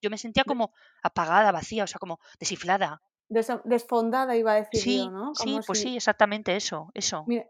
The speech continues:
Speaker 2: yo recuerdo que fui al médico y le dije: "Ay, mira, creo que estoy deprimida". <laughs> Y me dijo,
Speaker 1: <laughs>
Speaker 2: y, y le digo: "¿Crees que tendría que tomar una, alguna pastilla?". Y me dice: "Bueno, Úrsula, has pasado por un proceso duro,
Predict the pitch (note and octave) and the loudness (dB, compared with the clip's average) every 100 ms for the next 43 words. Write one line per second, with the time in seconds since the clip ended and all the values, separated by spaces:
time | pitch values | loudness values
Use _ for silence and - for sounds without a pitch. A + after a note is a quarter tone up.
0 | _ A3 C4+ D#4 C4 B3 D4 B3 - A#3+ | _ -4 0 0 0 0 0 -2 -6 -4
1 | B3+ A#3 G3+ G3 G#3+ - D#4 - A3 G#3 | -4 -6 -6 -8 -8 -8 -8 -8 -6 -4
2 | G3+ G3+ G3+ A3 B3+ B3+ - A3 A3 G#3+ | -4 -6 -6 -6 -6 -8 -10 -8 -6 -6
3 | - _ _ - A3 A#3+ B3 C4+ - C4 | -10 _ _ -12 -4 -4 -4 -10 -8 -8
4 | C#4+ C4+ - A#3 A#3 G#3+ G#3+ G3+ - - | -6 -6 -2 -2 0 -2 -2 -2 -2 -6
5 | - - _ - - - D#4 D4 G3+ - | -10 -10 _ -20 -14 -8 -6 -4 -6 -8
6 | - - - C4+ C4 - C#4+ B3+ A#3+ A#3 | -12 -14 -8 -2 -2 0 -2 2 2 2
7 | A3 G3+ - - - A#3 B3+ - F4 F4 | 0 -2 -14 -12 0 2 2 -2 -8 -8
8 | E4 E4+ D#4+ D#4 D#4 D4+ D4 C#4+ C#4 C#4+ | -8 -6 -6 -6 -6 -6 -6 -6 -6 -6
9 | C#4 C#4 C4 C4+ C4+ C4+ - D4+ A#3+ F#3+ | -6 -6 -6 -8 -10 -12 -10 -6 -2 -2
10 | G3+ G3 F#3+ - F#3 - - _ _ - | -2 -6 -6 -6 -8 -8 -20 _ _ -14
11 | F#3+ G3 G3 - G#3 F#3 - G#3 G#3+ A#3 | -8 -6 -6 -6 -4 -4 -6 -10 -8 -6
12 | A3 A3+ A3+ A3 A3 A3 A3+ A#3 B3 A#3+ | -4 -4 -4 -6 -8 -6 -6 -4 -2 -2
13 | E4+ | -2